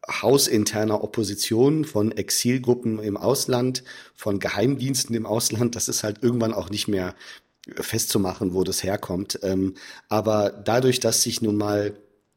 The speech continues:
ähm, die Kritik auch an der Wirtschaftspolitik und auch die Kritik an den wirtschaftlichen Verhältnissen so zuspitzt, ähm, kann man es sich natürlich auch vorstellen, dass man dann versucht, Leute, die dafür verantwortlich sind, jetzt tatsächlich, ähm,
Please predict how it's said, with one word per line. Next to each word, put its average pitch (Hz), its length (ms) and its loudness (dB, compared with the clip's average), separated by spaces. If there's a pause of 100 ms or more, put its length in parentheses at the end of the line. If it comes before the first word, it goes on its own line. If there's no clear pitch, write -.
(380)
ähm, 92 540 0
die 98 80 -6
Kritik - 440 -2
auch 104 180 2
an 107 140 -2
der 95 160 -2
Wirtschaftspolitik 113 880 -2
und 98 200 -6
auch 95 100 -6
die - 140 -10
Kritik - 440 -6
an 104 100 0
den 95 160 -2
wirtschaftlichen 104 540 -2
Verhältnissen 101 680 -4 (420)
so 98 180 2
zuspitzt, - 800 0 (380)
ähm, 104 440 2
kann - 160 -4
man 123 160 2
es 123 120 -2
sich 123 180 -2
natürlich 127 440 -4
auch 95 100 -4
vorstellen, 92 580 -2
dass 98 200 0
man 98 160 0
dann 98 220 0
versucht, 101 500 -6
Leute, 98 320 2
die 98 100 -2
dafür 98 260 -2
verantwortlich 101 680 -2
sind, 98 300 -2 (320)
jetzt - 320 0
tatsächlich, - 720 -4
ähm, 82 320 -6